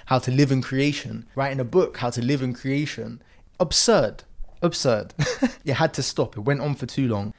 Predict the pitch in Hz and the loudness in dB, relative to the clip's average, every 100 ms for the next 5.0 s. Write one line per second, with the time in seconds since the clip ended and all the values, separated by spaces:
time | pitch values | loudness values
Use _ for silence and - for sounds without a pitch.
0 | - - - 147 139 139 196 175 151 139 | -16 -12 -2 2 4 4 2 2 2 0
1 | - - 147 147 180 139 151 165 165 143 | -6 -4 -2 0 0 0 0 2 2 2
2 | 151 143 - 131 147 123 - 139 131 131 | 0 0 0 -2 -2 -2 -6 -4 -2 -2
3 | 120 131 120 117 131 135 107 - - - | 0 0 -2 -2 0 0 -2 -10 -20 -20
4 | _ - - - - _ _ _ _ | _ -20 -20 -20 -20 _ _ _ _